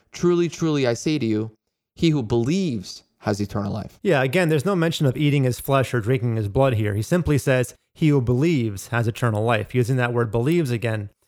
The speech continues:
Speaker 2: And then he returns to his earlier metaphors, and he ties it all together, Andy, in verses forty-eight to fifty-one. He says, "I am the bread of life. Your fathers ate the manna in the wilderness, and they died.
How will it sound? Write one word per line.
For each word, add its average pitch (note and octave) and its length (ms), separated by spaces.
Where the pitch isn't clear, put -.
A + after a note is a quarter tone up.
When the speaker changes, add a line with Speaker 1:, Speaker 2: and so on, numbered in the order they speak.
Speaker 2:
And C#3+ 100
then G3+ 60
he G#3+ 80
returns F3 420
to E3 60
his C#3 100
earlier D3+ 360
metaphors, C#3+ 600
and B2+ 60
he C3 80
ties G3+ 360
it E3+ 80
all D3 140
together, B2+ 480
Andy, A#2 360
in C3 120
verses C#3+ 380
forty-eight C#3+ 480
to A#2 80
fifty-one. A#2 680
He A#2 120
says, C#3+ 380
"I D3 140
am G#3+ 140
the G3 80
bread C#3 200
of C#3 100
life. C#3+ 500
Your C3 160
fathers C#3+ 440
ate C#3+ 140
the C#3 100
manna C3+ 320
in C3 120
the B2+ 80
wilderness, E3 580
and B2+ 140
they C3+ 120
died. C3 500